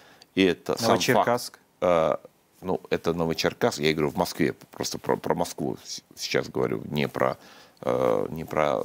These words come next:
Speaker 1: соответствующие события. Потому что таких событий, ещё раз скажу, там, Новочеркасск или, э, в ряде других мест, э, такие случаи были, естественно. А почему на это обращают внимание? Потому что только после хрущевской оттепели возникла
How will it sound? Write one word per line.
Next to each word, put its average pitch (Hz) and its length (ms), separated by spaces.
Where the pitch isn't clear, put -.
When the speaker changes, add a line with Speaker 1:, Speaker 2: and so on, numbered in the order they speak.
Speaker 1:
соответствующие - 640
события. 67 220
Потому 76 120
что - 140
таких 80 160
событий, 90 340
ещё 67 180
раз 64 100
скажу, - 260
там, 64 180
Новочеркасск 67 540
или, 64 200
э, 65 400
в 65 380
ряде 67 300
других 85 380
мест, 71 360
э, 50 260
такие - 240
случаи - 320
были, 67 240
естественно. - 640
А 76 460
почему 104 320
на 95 80
это 82 160
обращают - 460
внимание? 62 400
Потому 67 460
что - 200
только - 320
после - 640
хрущевской - 560
оттепели 64 680
возникла 82 880